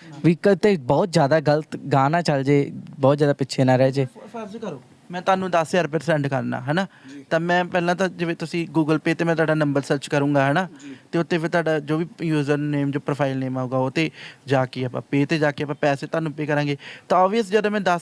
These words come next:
Speaker 2: ਹਜ਼ਾਰ ਅਮਾਊਂਟ ਭਰੂੰਗਾ ਤਾਂ ਮੈਂ ਇੱਕ ਵਾਰ ਉਹਨੂੰ ਕਨਫਰਮ ਕਰੂੰਗਾ ਸੁਣ ਕੇ ਕਿ ਇਹ ਦਸ ਹਜ਼ਾਰ ਹੀ ਬੋਲ ਰਿਹਾ, ਸਹੀ ਬੋਲ ਰਿਹਾ ਨਾ?
Speaker 1: ਉਹੀ ਬੰਦਾ ਜਿਹੜੇ, ਜਿਹਨੂੰ ਭੇਜੇ ਜਾ ਰਹੇ ਆ।
Speaker 2: ਹਾਂ, ਫਿਰ ਉਹ ਤੁਹਾਡਾ ਨਾਮ, ਉਹ ਫਿਰ ਤੁਸੀਂ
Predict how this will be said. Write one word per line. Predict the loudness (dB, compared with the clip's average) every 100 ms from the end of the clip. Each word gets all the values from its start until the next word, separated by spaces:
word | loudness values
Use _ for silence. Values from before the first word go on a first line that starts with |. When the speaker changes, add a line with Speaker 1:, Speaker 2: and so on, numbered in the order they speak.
| 0
Speaker 2:
ਹਜ਼ਾਰ | 0
ਅਮਾਊਂਟ | 0 0 -2 -2
ਭਰੂੰਗਾ | -2 0 -2 0
ਤਾਂ | 2
ਮੈਂ | 2
ਇੱਕ | 0 -2 2
ਵਾਰ | 2 2 0
ਉਹਨੂੰ | 2 2 2
ਕਨਫਰਮ | 0 0 2 2 2
ਕਰੂੰਗਾ | 0 0 0 0
ਸੁਣ | 0 -2
ਕੇ | 0 -2 -2 _ _ _ _
ਕਿ | 2
ਇਹ | 2
ਦਸ | 4 0 0
ਹਜ਼ਾਰ | 0 2 4 2
ਹੀ | 2 2
ਬੋਲ | 2 2
ਰਿਹਾ, | 2 0 -4 _ _ -2
ਸਹੀ | 2 4
ਬੋਲ | 4 4
ਰਿਹਾ | 4
ਨਾ? | 0
Speaker 1:
ਉਹੀ |
ਬੰਦਾ | -2 -4 -4
ਜਿਹੜੇ, | -4 -8 -12
ਜਿਹਨੂੰ | -12 -10 -10
ਭੇਜੇ | -8 -6 -4
ਜਾ | -4 -4
ਰਹੇ | -6
ਆ। | -8
Speaker 2:
ਹਾਂ, | -10 -16
ਫਿਰ | -14
ਉਹ | -14 -12
ਤੁਹਾਡਾ | -12 -12
ਨਾਮ, | -12 -16
ਉਹ | -12 -12 -12 -14 -20 -16 -14
ਫਿਰ |
ਤੁਸੀਂ | -14 -4 0 0